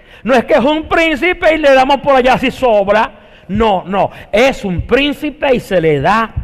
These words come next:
lo mejor, le dan lo mejor, lo mejor de nuestro sepulcro. Y luego dice,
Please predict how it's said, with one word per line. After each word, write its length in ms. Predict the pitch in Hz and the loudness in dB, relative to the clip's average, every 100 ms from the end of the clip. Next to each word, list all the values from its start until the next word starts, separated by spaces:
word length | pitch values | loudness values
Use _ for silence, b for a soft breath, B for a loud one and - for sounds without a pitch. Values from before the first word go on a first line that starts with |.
| - | -10
lo 460 | 156 160 165 196 202 | -8 -6 -2 0 0
mejor, 680 | 175 147 147 156 156 143 120 B B B | -2 -4 -2 0 2 0 -4 B B B
le 280 | 175 196 165 | 0 2 2
dan 280 | 214 226 | 2 0
lo 120 | 214 190 | 0 0
mejor, 520 | 170 143 185 170 139 B - | 0 -2 0 0 0 B -4
lo 300 | 170 202 185 | 0 2 2
mejor 420 | 175 147 208 226 | 0 2 2 2
de 160 | 214 | 0
nuestro 560 | 180 180 220 185 226 208 | 0 0 -2 -2 0 -2
sepulcro. 960 | - 156 127 202 196 156 - 147 127 - - b b - | 2 0 2 0 0 -2 -2 -2 -2 -4 -20 b b -8
Y 80 | |
luego 340 | 147 170 208 214 | -2 0 2 0
dice, 520 | 220 - 180 139 - | 0 -2 -2 -2 -6